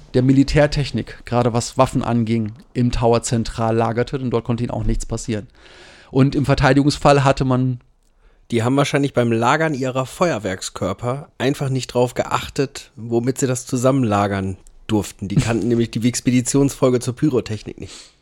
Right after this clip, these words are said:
Speaker 1: Da bin ich mir sogar ziemlich sicher. <laughs> Auch entstanden Dutzende kleinere Gebäude,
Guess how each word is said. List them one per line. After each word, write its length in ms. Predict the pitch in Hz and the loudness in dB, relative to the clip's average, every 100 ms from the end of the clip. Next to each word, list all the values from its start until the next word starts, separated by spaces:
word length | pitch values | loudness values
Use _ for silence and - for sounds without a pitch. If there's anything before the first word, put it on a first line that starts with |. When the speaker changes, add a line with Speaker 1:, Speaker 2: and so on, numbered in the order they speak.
| _ - _ - | _ -20 _ -14
Speaker 1:
Da 180 | 92 127 | -4 2
bin 140 | 160 | 4
ich 60 | 156 | 6
mir 100 | 143 | 4
sogar 220 | 139 139 | 4 2
ziemlich 600 | - 190 180 165 156 - | 2 0 2 0 -2 -4
sicher. 440 | 127 131 - 107 117 _ - - | -2 -2 -2 -8 -12 _ -20 -6
<laughs> 840 | 135 - 180 _ _ 185 - - - | -6 -6 -10 _ _ -14 -12 -4 2
Auch 140 | 170 | 4
entstanden 540 | 202 - 190 190 165 | 4 2 0 0 -2
Dutzende 420 | 139 214 - 180 165 | -2 -2 -2 -2 0
kleinere 580 | - 180 175 185 170 | 0 4 4 4 0
Gebäude, 600 | 151 139 147 170 147 165 | -2 2 4 4 2 -2